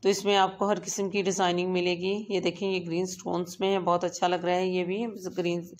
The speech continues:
स्टोन ज़रा बड़ा दिखाया गया है इसमें, पहने हुए भी बहुत अच्छे लग रहे हैं। ये देखें, ये बाली स्टाइल में है।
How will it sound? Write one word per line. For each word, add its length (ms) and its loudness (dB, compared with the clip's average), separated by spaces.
स्टोन 360 2
ज़रा 200 4
बड़ा 220 4
दिखाया 360 2
गया 160 2
है 60 2
इसमें, 420 -2
पहने 200 4
हुए 200 4
भी 120 0
बहुत 260 0
अच्छे 200 -2
लग 200 2
रहे 220 2
हैं। 280 -2
ये 100 0
देखें, 240 0
ये 140 4
बाली 260 2
स्टाइल 420 2
में 120 2
है। 180 2